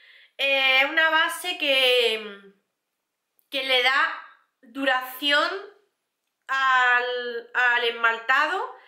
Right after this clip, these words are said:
A mí la verdad es que me ha encantado porque con ella me puedo tirar perfectamente tres días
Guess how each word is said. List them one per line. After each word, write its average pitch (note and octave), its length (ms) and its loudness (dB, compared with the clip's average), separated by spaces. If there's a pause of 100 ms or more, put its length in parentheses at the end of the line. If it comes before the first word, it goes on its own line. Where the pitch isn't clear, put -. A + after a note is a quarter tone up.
(420)
A C4 160 -2
mí C#4 180 -2
la D#4+ 140 2
verdad D#4 240 2
es D#4 60 -4
que D#4 160 -6
me D4 100 2
ha C#4+ 100 2
encantado C#4+ 760 0
porque C#4 420 0
con B3 180 0
ella D4+ 280 2
me D4+ 140 -4
puedo C#4+ 260 2
tirar C#4+ 280 2
perfectamente C#4 760 -2
tres C4 360 0
días C#4+ 240 2